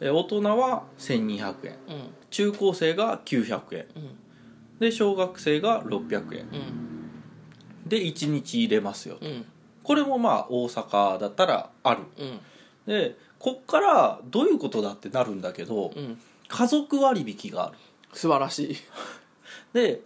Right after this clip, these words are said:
Speaker 1: 大人一人プラス、
Speaker 2: うん。
Speaker 1: 小学校六年生まで、まあ、
Speaker 2: うん。
Speaker 1: し-、あの、中学生未満かな？
Speaker 2: うん、うん。
Speaker 1: の、えー、お子様、
Speaker 2: うん。
Speaker 1: 一家族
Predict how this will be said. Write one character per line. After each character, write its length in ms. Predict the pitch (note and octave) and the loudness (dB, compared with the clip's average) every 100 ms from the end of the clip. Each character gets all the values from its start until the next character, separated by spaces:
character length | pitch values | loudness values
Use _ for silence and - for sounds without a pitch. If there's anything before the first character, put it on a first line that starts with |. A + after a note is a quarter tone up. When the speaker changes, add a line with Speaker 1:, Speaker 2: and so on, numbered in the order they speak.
| - | 0
Speaker 1:
大 120 | A#3 | 0
人 340 | - E4 D#4+ | 2 2 4
一 320 | C4+ - D4 D4 | 2 -2 0 0
人 160 | D#3 | 0
プ 160 | - C4 | -2 2
ラ 160 | A3 | 2
ス、 220 | - - F#3 | 2 -2 0
Speaker 2:
う 280 | A#2+ - | 0 -2
ん。 160 | E3 C3 - | -8 -10 -8
Speaker 1:
小 340 | - B3 A#3+ | 2 4 4
学 300 | A#3+ A#3+ - | 2 -4 -6
校 240 | - A2+ G3+ | -2 0 2
六 280 | G#3 G#3 | -2 -2
年 200 | D3+ C3+ | 0 0
生 200 | A#2 F#2+ | -2 -6
ま 140 | F#2+ F2 | -8 -8
で、 160 | - - | -10 -4
ま 120 | D3+ | -2
あ、 20 | |
Speaker 2:
う 40 | |
ん。 20 | E3+ | -2
Speaker 1:
し-、 140 | C3+ - | -8 -8
あ 140 | - A2 | -4 -4
の、 80 | |
中 280 | G#2 - D#3+ | -4 -4 -2
学 220 | D#3 D#3 | 0 -2
生 200 | - D3+ C#3+ | -2 0 2
未 160 | D3+ | 0
満 200 | B2 F2+ | -2 -4
か 120 | - | -4
な？ 200 | D3 A3+ - D3 C3 - - | -2 -2 -4 -16 -16 -12 -4
Speaker 2:
う 40 | |
ん、 40 | |
う 60 | D4+ | -2
ん。 40 | |
Speaker 1:
の、 140 | D3+ - - _ - | -2 -4 -16 _ 0
え 320 | A#2+ G#2 F#2+ | 2 2 0
ー、 60 | - | -2
お 60 | |
子 140 | C#3 D3 | 0 0
様、 440 | C#3 A2+ G2+ - - | 0 0 0 -2 -8
Speaker 2:
う 60 | F3+ | -12
ん。 160 | D3+ - _ - | -12 -16 _ -16
Speaker 1:
一 260 | - D4 | -4 -2
家 160 | C#4 C4+ | 2 2
族 380 | E3+ G#2 - | 2 -4 -8